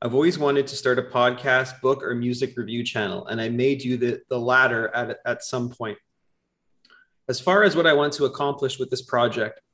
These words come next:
is to be a place where people feel like they can go and rely on for accurate information and intelligent debate, even if they may not agree with it.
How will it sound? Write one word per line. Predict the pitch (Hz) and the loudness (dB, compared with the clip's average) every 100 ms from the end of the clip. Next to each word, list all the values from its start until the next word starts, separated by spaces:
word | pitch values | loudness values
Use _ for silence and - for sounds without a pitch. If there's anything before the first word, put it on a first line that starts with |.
| - | -2
is | 139 | -2
to | - | 0
be | 120 123 | 0 0
a | |
place | 113 131 139 - | 2 2 2 0
where | 117 | -4
people | - 135 139 | -6 -2 0
feel | 131 131 127 | 2 2 2
like | 131 127 | 2 0
they | 123 | -4
can | 127 117 | -4 -2
go | 113 120 135 | -2 -2 -2
and | 101 113 | -4 -4
rely | 110 113 117 123 | -2 2 2 4
on | 107 104 117 | 2 -2 -4
for | 120 104 | -6 -2
accurate | 101 127 139 120 | -2 -2 -2 0
information | 123 123 117 113 120 131 131 131 - | -2 -6 -6 -6 -4 -4 -6 -8 -6
and | 117 | -4
intelligent | 110 - 113 113 107 104 | -6 -6 -6 -6 -8 -12
debate, | 120 110 - _ _ _ _ _ _ - | -4 -2 -4 _ _ _ _ _ _ -4
even | 147 175 | 2 2
if | 175 | 2
they | 165 139 | 2 2
may | 135 | 4
not | 139 135 | 4 2
agree | 117 113 127 | 0 0 2
with | 120 110 | 2 0
it. | - - | -6 -18